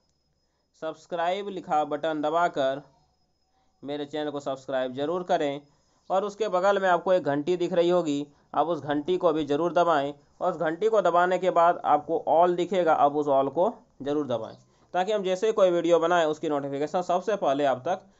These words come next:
पहुंच सके और आप उन वीडियोज़ की मदद से अपनी कार्य पुस्तिका को अच्छे से भरकर अपने विद्यालय से अच्छा नंबर प्राप्त कर सकें। तो चलिए आज का वीडियो शुरू करते हैं।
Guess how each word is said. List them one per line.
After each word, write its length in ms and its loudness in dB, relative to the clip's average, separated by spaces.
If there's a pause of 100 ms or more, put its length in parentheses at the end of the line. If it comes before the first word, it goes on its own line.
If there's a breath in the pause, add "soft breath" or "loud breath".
(240 soft breath)
पहुंच 180 -2
सके 320 -4 (300 soft breath)
और 120 -2
आप 200 0
उन 140 -4
वीडियोज़ 380 -4
की 100 -6
मदद 240 0
से 160 -6
अपनी 400 -6 (220 soft breath)
कार्य 220 0
पुस्तिका 420 -2
को 120 -4
अच्छे 260 -6
से 160 -10
भरकर 420 -2
अपने 260 -4
विद्यालय 500 -2
से 120 -6
अच्छा 260 -6
नंबर 300 -4
प्राप्त 400 -2
कर 160 0
सकें। 300 -14 (600)
तो 80 -10
चलिए 280 -2
आज 280 -2
का 80 -4
वीडियो 240 -6
शुरू 200 -8
करते 280 -4
हैं। 180 -6